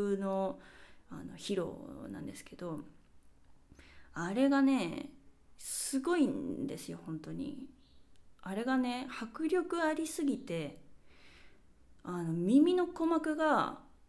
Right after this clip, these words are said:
あんなにも振動で揺れて、破けるって思っ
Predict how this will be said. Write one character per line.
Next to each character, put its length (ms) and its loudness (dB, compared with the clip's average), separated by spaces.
あ 100 4
ん 440 10
な 140 8
に 120 4
も 480 2
振 500 6
動 360 2
で 500 -2
揺 140 0
れ 160 4
て、 440 -2
破 400 4
け 160 2
る 180 2
っ 40 -2
て 100 2
思 220 2
っ 60 -10